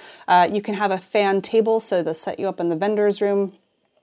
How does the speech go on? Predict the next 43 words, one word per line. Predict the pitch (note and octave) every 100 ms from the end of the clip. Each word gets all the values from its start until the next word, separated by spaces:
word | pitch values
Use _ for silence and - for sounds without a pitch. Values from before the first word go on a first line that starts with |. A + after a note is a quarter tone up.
| - - -
Or | B3+
you | C4+
can | C4 C4+
also, | G#3+ A3 B3 A3
um, | G3 F#3 F#3
apply | - F3 G3+ F#3
to | F#3 G3
be | G3
a | F#3
member | E3+ E3+ E3+
of | E3+
the | E3
crew | - - C#4 A#3
and | G#3+
actually, | F#3 - - F3+ -
you | F3+
know, | E3+
work | E3 E3+ F3 -
for | - F3 E3
the | -
show. | F3 - G3 - - - - - -
Now, | G3+ - - - -
um, | - F#3+ F3 - - B2 - -
I, | G3+ G3+ G#3 F#3+ -
I | -
don't | G#3 B3 A#3
know | A#3+ A#3
if | A#3
any | A#3 A3+
of | A3
you | G3+
have | F3+
ever | E3+ E3+
had | F3+ G3 G3+
this | G3+ G3+
experience | G3 - G3+ F#3+ F#3+
before, | - F3+ - A3+
but | G3+
I | F#3
can | -
tell | G3 - G3+
you | G3 F#3
personally, | - D#4+ - B3+ G3 F#3 G3 - - F#3+